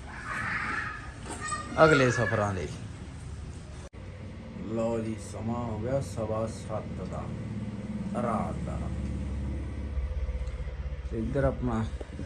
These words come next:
ਸਮਾਨ ਦਿੱਤਾ ਰੱਖ ਲਿਆ ਤੇ ਆਹ ਆਪਾਂ ਨੂੰ ਬੈੱਡ ਮਿਲ ਗਿਆ। ਸਾਹਮਣੇ ਕੈਮਰਾ ਲੱਗਾ, ਨਿਗਾਹ ਵੀ ਪੂਰੀ ਰੱਖਾਂਗੇ ਬਾਹਰ, ਏਦਾਂ ਕਹਿ ਦੇਵੇ। ਤੇ ਰੋਟੀ ਪਾਣੀ ਦਾ ਔਖਾ ਸੀਗਾ ਤਾਂ ਆਹ ਦੇ ਦਿੱਤਾ ਆਪਾਂ ਨੂੰ ਖਾਲਸਾ ਸਾਹਿਬ ਨੇ ਖਾਣ ਨੂੰ, ਨਾਲ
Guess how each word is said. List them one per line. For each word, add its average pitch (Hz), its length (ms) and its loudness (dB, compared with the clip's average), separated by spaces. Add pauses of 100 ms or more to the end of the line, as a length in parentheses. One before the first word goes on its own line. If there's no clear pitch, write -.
(240)
ਸਮਾਨ 98 320 2
ਦਿੱਤਾ 101 240 0
ਰੱਖ 113 280 2
ਲਿਆ 120 200 4
ਤੇ 113 140 2 (160)
ਆਹ 95 60 2
ਆਪਾਂ 98 300 0
ਨੂੰ 65 160 -2
ਬੈੱਡ 71 220 -2
ਮਿਲ 117 300 2
ਗਿਆ। 117 300 2 (1120)
ਸਾਹਮਣੇ 110 400 4
ਕੈਮਰਾ 90 280 -2
ਲੱਗਾ, 101 420 2
ਨਿਗਾਹ 92 300 2
ਵੀ 92 60 0
ਪੂਰੀ 98 280 -2
ਰੱਖਾਂਗੇ 113 380 0 (100)
ਬਾਹਰ, 110 300 4
ਏਦਾਂ 98 300 2
ਕਹਿ 71 160 -2
ਦੇਵੇ। 71 240 -2 (880)
ਤੇ 113 320 0
ਰੋਟੀ 120 280 4
ਪਾਣੀ 131 280 6
ਦਾ 127 120 6
ਔਖਾ 95 300 0
ਸੀਗਾ 127 300 6 (760)
ਤਾਂ - 140 -2 (160)
ਆਹ 117 160 4
ਦੇ 87 120 0
ਦਿੱਤਾ 78 260 -4
ਆਪਾਂ 80 280 -4
ਨੂੰ 76 160 -6
ਖਾਲਸਾ 80 400 -4
ਸਾਹਿਬ 85 260 -2
ਨੇ 71 160 -4
ਖਾਣ 78 260 -2
ਨੂੰ, 62 140 -4 (520)
ਨਾਲ 90 300 2